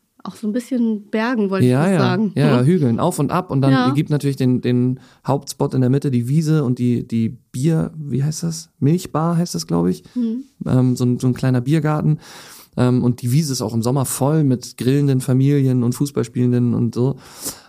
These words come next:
Speaker 2: Äh, aber der Volkspark kann viel mehr, ja, der ist toll. Das ist ein ganz toller Waldpark.
Speaker 1: Aber Fischbecker Heide ist deswegen toll, weil?
Speaker 2: Weil das eine Natur ist, die man,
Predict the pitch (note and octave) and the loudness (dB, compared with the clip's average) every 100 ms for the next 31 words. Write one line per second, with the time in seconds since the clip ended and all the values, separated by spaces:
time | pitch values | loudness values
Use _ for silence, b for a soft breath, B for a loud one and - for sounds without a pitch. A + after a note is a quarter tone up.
0 | - A2+ A#2 A#2 G#2+ A#2 A#2 A#2 - - | -4 0 0 0 -2 0 0 -2 -4 -10
1 | - A#2+ A#2+ - D3 - C#3 - C3+ C3 | -4 -2 -2 -2 -4 -2 -6 -2 -2 0
2 | C#3+ C#3+ A#2 A2 A2+ A#2+ B2+ - C3+ A2 | 2 2 2 0 0 -2 -4 -4 -2 -2
3 | A2+ - B2+ C3+ - C#3 B2 A#2 G#2+ A2 | -2 -2 -2 -2 -4 -2 -2 -2 -4 -2
4 | A2+ G#2+ - - - - G3+ F#3+ - - | 0 -2 -6 -18 -10 -2 0 0 -4 -4
5 | A#3 - A#3 A3 G#3 G3 G3+ G#3+ A#3 B3 | -4 -2 -6 -2 -2 0 0 0 0 0
6 | G#3 - A3 G#3+ B3+ B3+ B3 B3 B3 A3 | -2 -2 -2 -2 0 0 0 0 0 2
7 | G3+ G#3 A#3+ C#4+ - _ _ _ _ _ | 0 0 0 -4 -8 _ _ _ _ _
8 | _ _ _ _ A#2+ B2 B2 C3+ B2+ B2 | _ _ _ _ -2 0 0 2 2 2
9 | A#2 D3 B2 - B2+ A2+ A#2 - - - | 0 0 -2 0 0 2 0 -2 -8 -10
10 | A1+ A2+ G#2+ A2+ | -6 -2 0 0